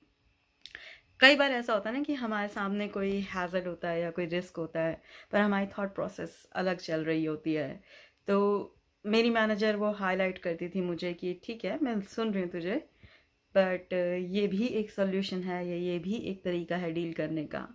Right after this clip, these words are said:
मैं बहुत, बहुत वरीड थी, लेकिन अभी भी जो अपना बॉस है, मस्त है। <laughs> Exactly like that। I mean, जितना मैं उसके साथ वर्क कर रही हूँ, जितना मैं उसे जान रही हूँ, जितना मुझे फीडबैक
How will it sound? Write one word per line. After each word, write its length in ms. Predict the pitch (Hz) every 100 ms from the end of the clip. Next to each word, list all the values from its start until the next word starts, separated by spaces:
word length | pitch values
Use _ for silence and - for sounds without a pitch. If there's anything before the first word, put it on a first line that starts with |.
| - - - - - -
मैं 200 | 233 233
बहुत, 300 | 196 214 247
बहुत 760 | 202 175 - - 190 220 226 196
वरीड 260 | 170 151 -
थी, 340 | - 165 - _ - - _ -
लेकिन 440 | 240 302 349 330 - _
अभी 220 | 240 269
भी 120 | 294 277
जो 160 | 262
अपना 220 | 247 240
बॉस 560 | 220 196 - 196 220 220
है, 260 | 202 226 - _ _
मस्त 460 | 185 190 220 - -
है। 240 | 165 220 - 208
<laughs> 80 | 196 - _ - - - - - - _ _ -
Exactly 420 | 202 196 196 226 233
like 500 | 240 240 214 202 202
that। 260 | 202 202
I 160 | 196 196
mean, 180 | 202 202
जितना 340 | 220 240 233
मैं 200 | 233 220
उसके 260 | 214 - 202
साथ 160 | 196
वर्क 300 | 170 190 190
कर 80 | 185
रही 240 | 165 165 165
हूँ, 80 |
जितना 280 | 165 165 170
मैं 120 | 170
उसे 160 | 170 170
जान 260 | 170 165 165
रही 80 |
हूँ, 80 | 170
जितना 240 | 175 190 180
मुझे 180 | 170
फीडबैक 460 | 180 190 175 175 165